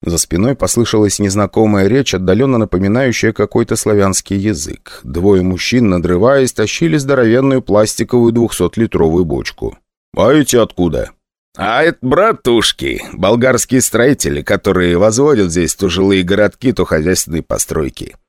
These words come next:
А в Ливии вообще много кто из стран Восточной Европы работает». Кузьма объяснил, что это местные бутлегеры.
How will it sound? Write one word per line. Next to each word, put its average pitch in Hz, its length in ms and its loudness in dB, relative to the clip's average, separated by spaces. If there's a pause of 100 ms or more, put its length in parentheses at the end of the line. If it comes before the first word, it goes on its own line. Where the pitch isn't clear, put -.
(160)
А 127 120 0
в 156 60 0
Ливии 226 300 2
вообще 214 420 2
много 170 320 0
кто 110 220 2
из 92 120 2
стран 98 300 0
Восточной 92 480 -2
Европы 87 340 0
работает». 73 540 -6 (500)
Кузьма 104 380 0
объяснил, 117 540 0
что 104 240 0
это 120 160 -2
местные 104 460 0
бутлегеры. 69 800 -2